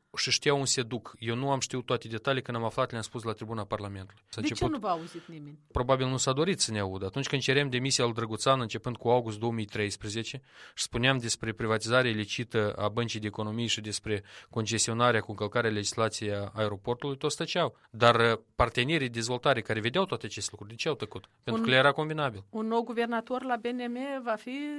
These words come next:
Speaker 2: desemnat de curând?
Speaker 1: Dacă se va merge pe scenariul unui, uh, guvern A E patru, atunci, uh,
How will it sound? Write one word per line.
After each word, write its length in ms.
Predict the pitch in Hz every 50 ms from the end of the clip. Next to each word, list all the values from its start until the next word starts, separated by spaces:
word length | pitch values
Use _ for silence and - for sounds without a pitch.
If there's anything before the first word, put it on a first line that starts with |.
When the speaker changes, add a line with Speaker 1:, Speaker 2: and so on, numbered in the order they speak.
| 285 277 254
Speaker 2:
desemnat 600 | 220 240 240 240 247 233 233 233 269 311 311 -
de 180 | - 254 208 233
curând? 480 | 226 233 - 220 233 285 330 339 - _ _
Speaker 1:
Dacă 260 | - 107 - 156 156 156
se 120 | 147 -
va 80 | 156 151
merge 260 | 156 156 147 139 143
pe 140 | 135 - 135
scenariul 540 | 127 - - 135 135 139 139 135 131 127
unui, 420 | 127 123 123 123 123 120 117 113 117
uh, 380 | 120 117 113 113 113 113 110 104
guvern 360 | 104 113 110 120 123 120 123
A 120 | 120 117
E 140 | 117 117 117
patru, 480 | 110 - - 143 139 - - 104 95 - _ _ _
atunci, 520 | - - 117 - - 139 131 - - -
uh, 80 | - 127